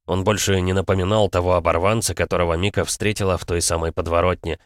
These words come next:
окровавленного и еле живого. Тяжёлые тренировки вкупе с хорошим питанием сотворили чудо. Прямо сейчас парень занимался тем, что вколачивал тяжёлые удары в деревянный столб,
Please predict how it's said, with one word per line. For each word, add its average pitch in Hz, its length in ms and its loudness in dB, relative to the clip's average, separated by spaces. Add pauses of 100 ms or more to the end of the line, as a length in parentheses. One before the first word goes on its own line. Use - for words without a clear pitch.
(220)
окровавленного 95 880 2
и - 160 -6
еле 82 320 -2
живого. 82 560 -2 (500)
Тяжёлые 120 380 2
тренировки 113 580 0
вкупе 101 340 -2
с - 80 -2
хорошим 92 440 0
питанием 92 520 -2
сотворили 85 540 -2
чудо. - 400 -4 (640)
Прямо 131 240 2
сейчас 143 420 2
парень 135 300 2
занимался 113 540 2
тем, 131 180 2
что 117 200 0
вколачивал 101 640 2
тяжёлые 98 460 2
удары 98 380 0
в 90 40 -8
деревянный 92 520 0
столб, - 400 -2